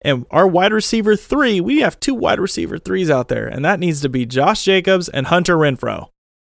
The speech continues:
Depending on the personnel set, depending on what the defense is giving us, that's who we need to be using in the passing game. Hunter Renfrow and Josh Jacobs. That needs to be our short yardage, uh, need to pick up some yards. Guys, big plays,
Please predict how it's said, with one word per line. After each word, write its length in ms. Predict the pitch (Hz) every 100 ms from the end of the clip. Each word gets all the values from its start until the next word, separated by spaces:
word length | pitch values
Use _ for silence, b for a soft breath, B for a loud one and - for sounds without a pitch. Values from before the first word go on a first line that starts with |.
| _ _ _ _
Depending 400 | 139 - 185 214
on 80 | 214
the 60 |
personnel 480 | 208 208 - 202 196
set, 340 | - 202 196
depending 320 | 151 147 180 185
on 60 |
what 120 | 185
the 60 | 175
defense 380 | 160 175 175 -
is 100 | 156
giving 280 | 156 151 147
us, 280 | 143 - - _ _ _
that's 280 | 147 160 -
who 80 |
we 80 | 185
need 120 | 185
to 60 | 180
be 80 | 180
using 300 | 170 156 160
in 40 |
the 80 | 139
passing 340 | 147 143 -
game. 180 | 120 123
Hunter 260 | 156 185 196
Renfrow 520 | 175 160 170 160 156 - _
and 160 | 127
Josh 280 | 120 143 143
Jacobs. 360 | 147 127 127 120
That 180 | 147 180
needs 160 | 196
to 60 | 180
be 100 | 185
our 100 | 143
short 320 | - 180 180
yardage, 540 | 143 165 156 147 - - _ _ _
uh, 260 | 131 123 120 -
need 380 | 131 151 175
to 80 | 160
pick 240 | 151 156 147
up 80 |
some 180 | 143 143
yards. 380 | 131 123 120 113
Guys, 580 | 135 139 123 104 - - _ _ _ _ 127
big 240 | 156 180
plays, 540 | - 214 226 233 -